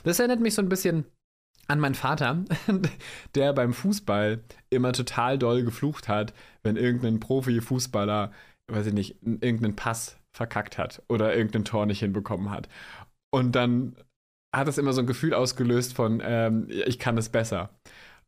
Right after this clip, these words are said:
Ähm, was, ver-, vermutlich, vermutlich können es die Väter nicht besser, wenn so ein Profifußballer da mal, ähm, daneben greift.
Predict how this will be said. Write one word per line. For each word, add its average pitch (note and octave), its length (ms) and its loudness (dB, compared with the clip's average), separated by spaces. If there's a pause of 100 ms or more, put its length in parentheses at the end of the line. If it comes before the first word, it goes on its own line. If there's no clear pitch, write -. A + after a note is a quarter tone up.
Ähm, A#2 500 0 (1120)
was, C#3+ 200 -2
ver-, - 240 -4
vermutlich, D#3+ 840 0
vermutlich C#3 760 0
können B2+ 200 0
es B2 100 0
die B2 120 -2
Väter A#2+ 340 2
nicht A#2+ 460 0
besser, G2+ 480 0 (280)
wenn A2 160 2
so A2+ 120 2
ein G#2+ 100 0
Profifußballer A2 880 0
da G2+ 140 0
mal, G2 280 -2
ähm, G2 460 -2
daneben G#2 380 2
greift. G2+ 400 0